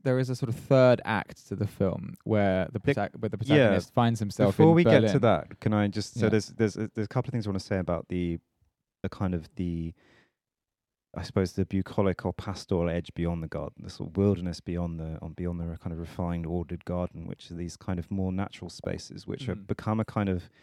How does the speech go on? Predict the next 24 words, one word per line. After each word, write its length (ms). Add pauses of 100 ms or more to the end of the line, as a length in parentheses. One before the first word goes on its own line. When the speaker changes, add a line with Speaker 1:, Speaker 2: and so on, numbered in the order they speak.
(580)
Speaker 2:
say 140
the 80
word, 140 (500)
slightly 180
liminal 500
space 460
or 80
a 60
kind 160
of 80
interaction 580
space 380
between 560 (240)
the, 320
the 120
ordered 380
murder 260
of 80
the 80
camp 340
and 100
the 60
Speaker 1:
Mm. 80
Speaker 2:
ordered, 400